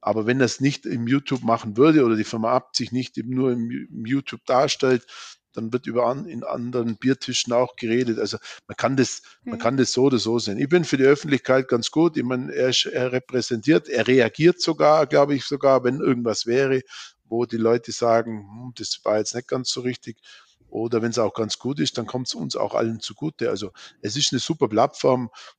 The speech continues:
Speaker 1: und wie gesagt, ich wünsch mir, dass es, dass sich das weiterentwickelt und es kann ja auch sein, dass, dass das in ein, zwei, drei Jahren gar nicht mehr dem Thema entspricht und gibt wieder ganz was anderes. Das weiß ich nicht, aber da bin ich vielleicht aus dieser Altersgruppe raus,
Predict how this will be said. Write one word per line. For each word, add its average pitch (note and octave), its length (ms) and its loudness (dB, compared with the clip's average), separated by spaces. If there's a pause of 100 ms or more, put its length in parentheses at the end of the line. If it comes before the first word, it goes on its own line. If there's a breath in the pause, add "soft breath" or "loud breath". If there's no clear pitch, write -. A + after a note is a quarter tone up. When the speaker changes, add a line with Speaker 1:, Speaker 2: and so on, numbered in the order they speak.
(140)
Speaker 1:
und G#2+ 420 -14
wie A#2 120 -8
gesagt, - 320 -6
ich - 140 -16
wünsch A#2 240 -8
mir, A#2 80 -8
dass A2+ 240 -4
es, G#2+ 160 -8
dass A2 200 -4
sich A#2 160 -8
das - 200 -10
weiterentwickelt B2+ 640 -2
und G#2+ 180 -6
es - 100 -6
kann A2+ 160 -2
ja A#2+ 120 2
auch G#2+ 100 0
sein, A#2 320 -2
dass, A2+ 300 -4 (400 loud breath)
dass G#2+ 200 -8
das A#2 200 -8
in A2+ 120 -6
ein, A#2+ 260 -8
zwei, A2+ 320 -2
drei G#2+ 220 -4
Jahren A2 440 -2
gar A2+ 160 -4
nicht A#2 100 -6
mehr A2 140 -6
dem G#2+ 240 -6
Thema A#2 300 -4
entspricht B2+ 440 -6
und G#2+ 80 -10
gibt A2+ 220 -14
wieder A2 160 -4
ganz A#2 220 -4
was G#2+ 120 -4
anderes. B2 400 -6 (420 loud breath)
Das F#2+ 200 -6
weiß G#2+ 240 -2
ich A#2 160 -8
nicht, B2+ 280 -4
aber G2 160 -4
da G#2 60 -2
bin A#2 160 -4
ich A#2 120 -2
vielleicht A2 360 0
aus A2+ 160 -2
dieser A#2 260 0
Altersgruppe A#2+ 720 -2
raus, B2+ 360 2